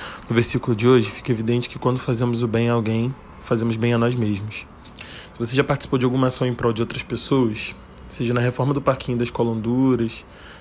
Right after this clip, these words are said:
seja nas viagens missionárias da nossa igreja, em qualquer outro lugar onde você teve a oportunidade de servir, certamente saiu com aquela sensação revigorante.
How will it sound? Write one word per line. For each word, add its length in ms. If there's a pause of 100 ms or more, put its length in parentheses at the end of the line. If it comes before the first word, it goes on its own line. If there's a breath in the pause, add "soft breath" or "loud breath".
seja 260
nas 160
viagens 380
missionárias 480
da 80
nossa 240
igreja, 460
em 120
qualquer 320
outro 220
lugar 240
onde 140
você 260
teve 200
a 20
oportunidade 580
de 60
servir, 420 (680 loud breath)
certamente 440
saiu 140
com 80
aquela 220
sensação 420
revigorante. 720